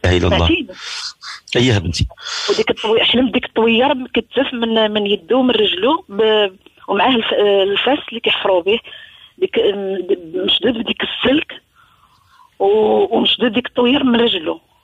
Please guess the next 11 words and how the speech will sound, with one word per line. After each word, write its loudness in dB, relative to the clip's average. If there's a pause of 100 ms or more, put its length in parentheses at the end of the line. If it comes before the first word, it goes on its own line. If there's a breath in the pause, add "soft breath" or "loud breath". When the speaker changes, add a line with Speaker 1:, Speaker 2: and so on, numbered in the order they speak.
(120)
Speaker 2:
مكتف -2
مسكين، -2
وجيت 2
أنا 2
ديك -2
الطوير 0
بقى -2
فيا 2
ومشيت -2
و-، -2
وحليته. 0